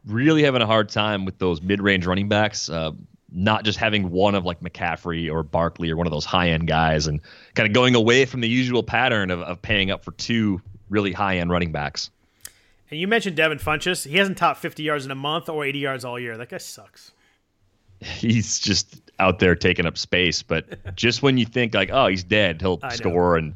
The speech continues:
Speaker 1: take a T D away from one of those younger, more explosive players that everyone's so excited about.
Speaker 2: He, uh, I had Cam in a couple spots last week, and he dropped a touchdown last week that, uh, that bugged me. So, uh, he's, he's on my, he's on my bad list at the moment.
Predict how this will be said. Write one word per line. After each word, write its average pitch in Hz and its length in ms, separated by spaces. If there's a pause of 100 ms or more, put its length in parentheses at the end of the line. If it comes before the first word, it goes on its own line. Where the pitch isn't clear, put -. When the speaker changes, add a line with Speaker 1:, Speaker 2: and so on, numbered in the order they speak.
Speaker 1:
take 90 160
a 92 60
T 104 180
D 87 140
away 85 240
from 82 180
one 87 140
of 87 40
those 85 320
younger, 90 380
more 85 160
explosive 82 480
players 76 380
that 78 60
everyone's 76 260
so 80 100
excited 85 340
about. - 320 (100)
Speaker 2:
He, 156 300
uh, 143 140
I 151 100
had 196 220
Cam 180 240
in 165 60
a 151 40
couple 151 220
spots 139 300
last 135 220
week, 135 100
and 120 60
he 143 60
dropped 135 280
a - 20
touchdown 123 380
last 117 200
week 117 180
that, 113 200
uh, 113 140
that 113 160
bugged 117 200
me. 110 140
So, 117 240
uh, 113 60
he's, 127 180
he's 135 220
on 147 80
my, 131 120
he's 147 160
on 151 60
my 143 80
bad 127 240
list 123 220
at 113 60
the 113 60
moment. 113 240